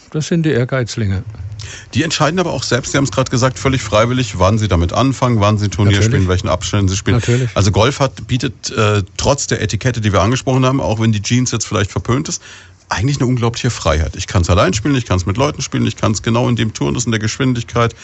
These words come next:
Speaker 2: in der Intensität machen, wie ich möchte.
Speaker 1: Richtig. Man denkt immer, man ist beim Golf, äh,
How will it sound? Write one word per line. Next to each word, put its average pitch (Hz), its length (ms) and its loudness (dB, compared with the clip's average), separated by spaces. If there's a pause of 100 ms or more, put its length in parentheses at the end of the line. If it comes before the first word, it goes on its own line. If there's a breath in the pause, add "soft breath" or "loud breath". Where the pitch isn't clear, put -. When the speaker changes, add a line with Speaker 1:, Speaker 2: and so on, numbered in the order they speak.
(360 loud breath)
Speaker 2:
in 113 160 2
der 107 120 2
Intensität 107 680 0
machen, 95 200 0
wie 92 60 0
ich 90 100 -6
möchte. 71 300 -6 (180)
Speaker 1:
Richtig. 90 380 -4 (840 loud breath)
Man 110 120 2
denkt 147 220 2
immer, 135 160 2
man 127 140 2
ist 131 180 -2
beim 127 180 2
Golf, 127 560 -2
äh, 120 340 2